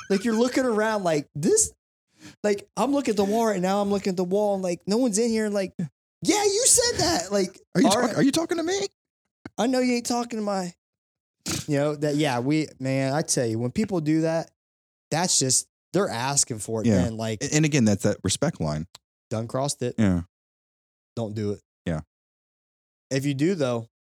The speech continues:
Speaker 1: 'cause you can.
Speaker 2: You can, absolutely.
Speaker 1: I've crossed it, and I'm, whatever's <laughs> coming at me, I gotta be ready for it 'cause, like, I don't know.
Speaker 2: Yeah, and, and like bro said, sometimes you cross that line unintentionally.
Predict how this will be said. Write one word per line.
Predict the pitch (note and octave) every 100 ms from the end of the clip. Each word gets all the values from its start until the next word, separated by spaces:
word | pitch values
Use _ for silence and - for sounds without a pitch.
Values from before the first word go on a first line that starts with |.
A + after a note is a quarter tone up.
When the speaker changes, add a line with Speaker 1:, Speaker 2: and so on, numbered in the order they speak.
| -
Speaker 1:
'cause | A#2
you | C#3+
can. | C4 C#4+ B3 - _ -
Speaker 2:
You | B2
can, | G3 D#3
absolutely. | A#2 G#3+ B2 G2+ F#2+
Speaker 1:
I've | G#2 F3+
crossed | - E3 E3 F#3
it, | - _ -
and | C3+ C3 B2
I'm, | A#2+ C3+ C#3+ _ _ _ _ _ _ _ -
whatever's | B2+ D#3 D#3+
<laughs> |
coming | - G#3 G3+
at | A3 A3+
me, | F#3+ F3+ F3+ - _ _ A2
I | C3
gotta | C#3 D3+
be | D#3+
ready | F3+ F#3
for | E3 D3+ C#3
it | -
'cause, | D3+ B2+
like, | B2+ B2 A#2
I | C#3+
don't | E3
know. | E3+ F#3 D#3+ D3
Speaker 2:
Yeah, | B2+ A2
and, | B2 A#2+ A2+
and | A#2+ A2+
like | A2 F#2+
bro | G#2+
said, | G2+ - G2+ -
sometimes | B2+ - C3 A#2+ G2
you | F2+
cross | - F#2 -
that | E2+
line | F2+ F2+ E2+
unintentionally. | F2+ F2 F2+ F2+ - F2+ G2